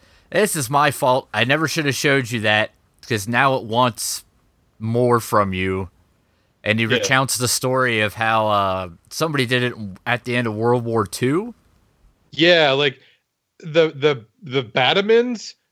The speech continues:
Speaker 2: even though it's just spelled Bateman. So, like, Timmy Bateman came back from,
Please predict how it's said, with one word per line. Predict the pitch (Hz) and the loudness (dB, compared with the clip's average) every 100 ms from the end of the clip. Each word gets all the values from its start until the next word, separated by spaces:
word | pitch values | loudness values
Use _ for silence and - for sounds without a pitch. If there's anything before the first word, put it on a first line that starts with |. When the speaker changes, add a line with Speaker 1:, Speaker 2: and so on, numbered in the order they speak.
| - | -6
Speaker 2:
even | 156 190 | -2 2
though | 185 175 | 4 4
it's | 151 | 2
just | 185 - | -2 -2
spelled | - 165 135 - | 2 2 2 -4
Bateman. | - 135 160 175 202 _ _ _ _ _ _ _ _ _ _ _ _ _ _ _ _ _ _ _ _ _ _ _ _ _ | -6 -4 0 -2 -2 _ _ _ _ _ _ _ _ _ _ _ _ _ _ _ _ _ _ _ _ _ _ _ _ _
So, | - 143 135 | -4 0 2
like, | 131 131 131 _ _ - | 2 2 0 _ _ -6
Timmy | - 196 202 | 0 4 4
Bateman | 147 147 151 156 143 135 | 4 2 2 2 0 -2
came | 135 151 143 | -2 -2 0
back | 143 139 | -2 -2
from, | - 135 123 | -6 -12 -12